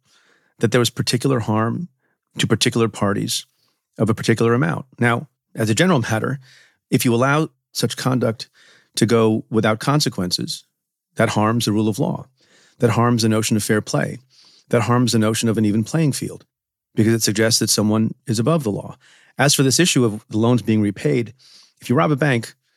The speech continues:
and then give money back to the bank, that doesn't exonerate you of liability,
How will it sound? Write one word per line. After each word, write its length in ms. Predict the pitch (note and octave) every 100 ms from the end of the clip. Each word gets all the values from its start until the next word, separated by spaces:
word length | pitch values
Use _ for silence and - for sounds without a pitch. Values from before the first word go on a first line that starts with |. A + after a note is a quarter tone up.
| _ _ _
and 100 | A#2
then 80 | B2
give 100 | A2+
money 200 | A#2+ A#2
back 180 | A2+ G#2+
to 80 | G#2+
the 60 |
bank, 380 | G#2+ C#3+ A2+ - _ _ _ _ _ _
that 120 | A#2+
doesn't 180 | A#2 A2
exonerate 520 | G#2 G#2+ G#2+ G2+ F#2+
you 260 | F#2 G2 - _ _
of 120 | G#2
liability, 600 | G2+ G2 F#2 G2 F#2 A2